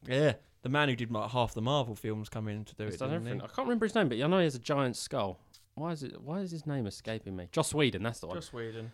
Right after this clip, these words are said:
Speaker 2: Joss Whedon came on board, so I was, I was sensing that this, and from the trailers, which I thought, frankly, looked rather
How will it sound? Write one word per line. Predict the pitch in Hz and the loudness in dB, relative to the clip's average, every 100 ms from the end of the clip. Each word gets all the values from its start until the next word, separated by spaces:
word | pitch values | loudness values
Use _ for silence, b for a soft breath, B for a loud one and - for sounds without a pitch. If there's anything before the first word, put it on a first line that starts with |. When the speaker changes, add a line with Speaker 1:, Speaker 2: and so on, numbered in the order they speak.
| _ | _
Speaker 2:
Joss | 185 - | -4 0
Whedon | 156 117 | 2 2
came | 107 120 | 0 0
on | 110 | 2
board, | 117 139 151 | 2 2 0
so | 151 | 0
I | 131 | 0
was, | 127 - - | 0 -4 -4
I | |
was | 123 123 - | -4 -6 -10
sensing | - 170 131 - 110 117 120 | 2 4 4 2 0 0 -4
that | 110 107 | -4 -4
this, | 117 - - - | -4 -6 -14 -2
and | 123 120 | 0 4
from | 160 | 6
the | 139 | 6
trailers, | - 143 139 98 95 | 6 8 8 6 2
which | 95 - | -2 -2
I | 104 | -2
thought, | - 101 - | -2 -6 -4
frankly, | 120 113 104 | -2 -2 -4
looked | 101 - | -6 -4
rather | 113 95 | -4 -4